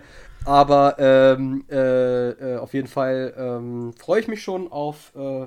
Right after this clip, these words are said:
Folge drei und Tag zwei von WrestleMania und sage an dieser Stelle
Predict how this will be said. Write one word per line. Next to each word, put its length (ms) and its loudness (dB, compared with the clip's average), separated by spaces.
Folge 300 -8
drei 420 -12
und 360 -16
Tag 260 -16
zwei 240 -16
von 180 -18
WrestleMania 580 -14
und 200 -14
sage 320 -14
an 60 -16
dieser 220 -16
Stelle 460 -14